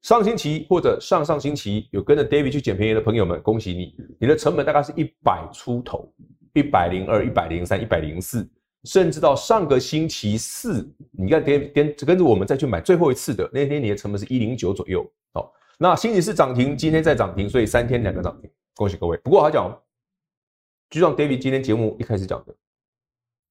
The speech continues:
他已经先发动了，再来就是一四四哦，会不会来我不知道，因为我们会担心什么，短线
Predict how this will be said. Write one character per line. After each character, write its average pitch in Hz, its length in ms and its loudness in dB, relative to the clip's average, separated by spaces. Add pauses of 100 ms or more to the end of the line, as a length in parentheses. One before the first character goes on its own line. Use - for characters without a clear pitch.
(380)
他 160 480 2
已 98 120 0
经 120 180 0
先 113 160 2
发 104 160 0
动 95 180 -2
了， 78 140 -8 (1160)
再 175 160 4
来 131 100 2
就 120 80 -6
是 127 80 -12
一 127 140 -4
四 120 140 -8
四 104 180 -4
哦， 85 260 -4 (260)
会 196 80 6
不 190 60 0
会 165 80 4
来 139 120 6
我 107 40 6
不 113 140 -6
知 107 100 -6
道， 101 260 -2 (300)
因 156 80 0
为 170 40 4
我 147 40 2
们 104 100 -2
会 123 120 2
担 120 120 2
心 120 140 0
什 101 100 -2
么， 67 300 -10
短 104 260 2
线 131 320 0